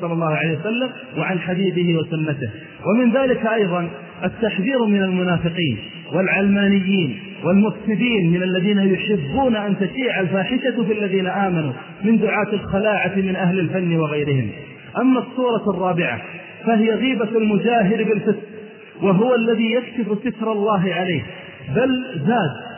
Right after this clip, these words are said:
فافتخر بمعصيته وفجوره. وقد ورد في غيبة الفاسق بعض الأحاديث الدالة على جواز غيبته بلفظه، بمعنى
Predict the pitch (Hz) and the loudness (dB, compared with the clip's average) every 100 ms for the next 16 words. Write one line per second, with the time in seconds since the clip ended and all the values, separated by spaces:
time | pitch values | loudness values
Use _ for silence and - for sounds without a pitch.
0 | - - - 226 226 - 262 233 233 214 | -18 -18 -2 -2 0 -2 -2 0 0 0
1 | 226 220 165 - 233 247 247 185 233 226 | 0 0 -2 -4 2 2 2 2 4 2
2 | 220 220 196 220 165 120 - - 165 175 | 2 0 2 2 2 -2 -8 -8 -6 -2
3 | 214 220 247 214 208 208 226 202 202 190 | 0 0 0 0 -2 -2 -2 -2 -2 -2
4 | 220 214 208 196 202 190 196 180 190 180 | -2 -2 -2 -2 -2 -2 -2 -4 -2 0
5 | 185 143 - - - - 156 147 254 240 | 0 -2 -6 -16 -8 -4 -2 0 0 0
6 | 226 170 220 202 208 214 233 220 226 214 | 0 0 0 0 0 2 0 0 -2 0
7 | 240 226 196 226 - - - 175 247 247 | 0 0 0 -2 -6 -12 -4 0 0 0
8 | 160 160 135 - - - - 165 226 226 | -2 -4 -4 -8 -16 -20 -10 -2 0 0
9 | 220 220 | -2 -4